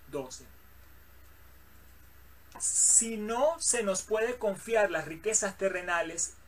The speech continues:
¿quién nos va a confiar los verdaderos tesoros espirituales? A través del rey Artajerjes, Dios le concedió a Nehemías todo lo que le pidió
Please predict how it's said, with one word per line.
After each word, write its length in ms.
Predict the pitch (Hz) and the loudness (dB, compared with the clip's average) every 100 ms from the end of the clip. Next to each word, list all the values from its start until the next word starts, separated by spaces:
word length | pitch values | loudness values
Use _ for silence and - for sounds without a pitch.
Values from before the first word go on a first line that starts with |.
| - | -10
¿quién 380 | 262 277 294 285 | -2 0 0 -2
nos 280 | 220 - | -8 -2
va 200 | 214 226 | 0 2
a 100 | 233 | 0
confiar 680 | 226 196 - 202 208 214 208 - - | -2 -4 -4 0 2 2 -2 -14 -10
los 180 | - 202 | -8 -4
verdaderos 540 | 190 170 170 208 202 | 0 2 2 -2 -4
tesoros 420 | 196 185 175 180 | -4 -4 -6 -8
espirituales? 800 | 190 - 185 170 233 262 131 - - - - - - - - - - - - | -10 -8 -8 -6 -6 -6 -6 -14 -18 -20 -20 -20 -20 -20 -20 -20 -20 -20 -6
A 120 | 202 | 4
través 360 | 202 277 330 | 8 8 8
del 120 | 247 208 | 4 0
rey 200 | 269 220 | 0 2
Artajerjes, 840 | 165 - 156 226 247 247 269 - - - | 0 -4 -8 -6 -6 -6 -10 -10 -12 -20
Dios 500 | 147 190 247 277 - | -10 -2 0 0 -2
le 140 | 202 185 | -6 -4
concedió 500 | 180 175 160 170 208 | -6 -6 -8 2 2
a 80 | 202 | 2
Nehemías 640 | 175 156 185 214 220 - - - - | -4 -8 -6 -6 -6 -12 -18 -20 -12
todo 400 | - 233 247 262 | -4 -2 0 0
lo 140 | 254 - | -2 0
que 80 | 202 | -2
le 120 | 180 | -4
pidió 480 | 156 160 190 147 | -6 -4 -2 -2